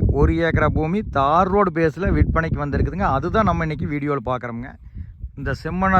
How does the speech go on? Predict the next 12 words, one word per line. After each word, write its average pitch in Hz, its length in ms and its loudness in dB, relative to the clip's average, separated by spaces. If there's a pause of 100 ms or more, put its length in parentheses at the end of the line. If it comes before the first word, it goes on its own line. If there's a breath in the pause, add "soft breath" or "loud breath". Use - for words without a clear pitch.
(120)
தெரியுது 151 240 4
பாருங்க, 131 260 4
இந்த 170 120 6
பூமி 147 280 2
தானுங்க. 127 320 -4 (600 loud breath)
சூப்பரான 180 540 4
பூமிங்க. 170 520 2
இந்த 180 340 2
பூமி 196 400 0
வந்து 180 220 0
பார்த்தீங்கன்னா, 156 500 0 (1700 loud breath)
கோயம்புத்தூர் 196 600 4